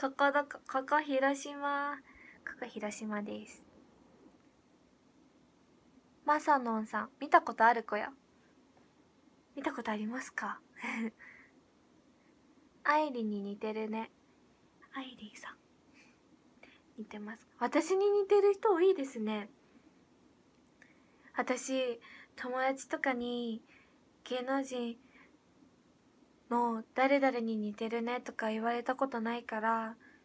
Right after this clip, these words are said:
びっくりです。ありがとう。こんな顔文字だ。<laughs> いえいえです。エーケービーの横島愛理ちゃん。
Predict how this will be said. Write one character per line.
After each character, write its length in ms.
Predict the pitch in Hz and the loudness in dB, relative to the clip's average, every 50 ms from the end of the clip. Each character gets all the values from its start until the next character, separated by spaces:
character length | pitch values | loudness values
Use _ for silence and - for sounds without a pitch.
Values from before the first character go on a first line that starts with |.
| _ - _ _ _ _ _ _ _ _ _ _ _ _ _ | _ -20 _ _ _ _ _ _ _ _ _ _ _ _ _
び 100 | - - | -20 -20
っ 40 | - _ | -14 _
く 100 | - 226 | -6 -6
り 140 | 202 202 190 | -4 -6 -6
で 120 | - 202 - | -8 -12 -16
す。 200 | - - - - _ _ _ _ _ _ - _ _ _ _ _ _ _ _ _ _ _ _ _ _ _ _ _ - _ _ _ _ _ _ _ _ _ _ _ _ _ _ _ _ _ _ _ _ _ - | -18 -20 -20 -20 _ _ _ _ _ _ -20 _ _ _ _ _ _ _ _ _ _ _ _ _ _ _ _ _ -20 _ _ _ _ _ _ _ _ _ _ _ _ _ _ _ _ _ _ _ _ _ -4
あ 60 | 269 | -2
り 140 | 269 320 330 | 0 4 6
が 140 | 359 349 339 | 6 6 6
と 140 | - 254 - | 6 2 -2
う。 40 | - - _ _ _ _ _ _ _ _ _ - - - - | -2 -8 _ _ _ _ _ _ _ _ _ -20 -16 -10 -6
こ 100 | - 254 | -6 -4
ん 100 | 247 240 | -4 -4
な 200 | 240 240 240 - - _ _ | -4 -4 -4 -6 -8 _ _
顔 200 | - - 240 233 | -4 -2 0 0
文 120 | 233 233 240 | 0 -2 -4
字 120 | 226 226 | -2 0
だ。 180 | 233 226 214 - - _ _ - | 2 2 2 0 -4 _ _ 2
<laughs> 1080 | - 277 269 277 302 - 359 330 339 320 330 - - - - - - - - - - | 4 4 4 4 4 4 4 2 2 0 -4 -6 -12 -12 -10 -10 -10 -12 -14 -16 -14
い 80 | 262 254 | -8 -4
え 160 | 247 247 240 | -4 -4 -4
い 160 | 233 - - | -4 -6 -8
え 40 | - | -10
で 140 | - - - | -12 -14 -16
す。 140 | - - - _ _ _ _ _ _ _ _ _ _ _ _ _ _ _ _ _ _ - | -18 -20 -20 _ _ _ _ _ _ _ _ _ _ _ _ _ _ _ _ _ _ -8
エ 120 | 262 254 | -6 -6
ー 80 | 247 - | -6 -6
ケ 160 | - 254 254 247 | -6 -4 -4 -4
ー 60 | 240 | -4
ビ 140 | 254 254 247 | -8 -10 -10
ー 20 | |
の 120 | 240 240 226 - _ | -10 -12 -12 -12 _
横 240 | - - - 240 233 | -10 -8 -8 -8 -8
島 280 | 233 233 233 240 240 - | -8 -10 -10 -10 -10 -8
愛 200 | - 254 254 247 | -8 -8 -8 -8
理 140 | 240 - - - | -12 -16 -16 -16
ち 100 | - - | -18 -18
ゃ 40 | |
ん。 40 | - | -18